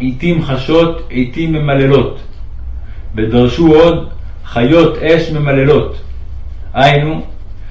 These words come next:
שעיקר תיקון הדיבור הוא על ידי שחשים ושותקים תחילה, כי אילם לא יפתח פיו. רק משתוקקין ברצון חזק להשם יתברך, ומאחמין על עצמו באחמנות גדול,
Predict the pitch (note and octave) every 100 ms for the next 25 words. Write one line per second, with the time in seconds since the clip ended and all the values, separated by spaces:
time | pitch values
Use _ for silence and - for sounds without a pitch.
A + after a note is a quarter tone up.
0 | - - A2+ B2+ E3+ E3+ E3 E3 E3+ D#3
1 | D#3 D#3 E3 D#3+ D3 C#3 D3+ D#3+ D#3 D3
2 | C3+ B2+ E3+ E3+ E3 C#3 C3+ C3 - E3
3 | D#3 - C#3 D#3 D#3 - C#3 C3 D#3+ D#3+
4 | D#3+ D#3 C3+ - D#3 - D#3 C3+ - -
5 | - - - - - - - - - -
6 | D3+ E3 E3 D#3 D3 B2+ B2+ E3+ E3+ E3
7 | D3+ C#3 B2+ D#3+ D3 C#3 C#3 D#3+ D#3+ C#3+
8 | C3 D#3 D#3+ C#3+ D3 C#3 - - - -
9 | - - - A#2 B2 A#2 C#3 E3+ E3+ D#3+
10 | C#3+ - D#3+ E3 D3 D3+ B2+ C3+ C#3+ E3
11 | C3 C#3 D3+ - -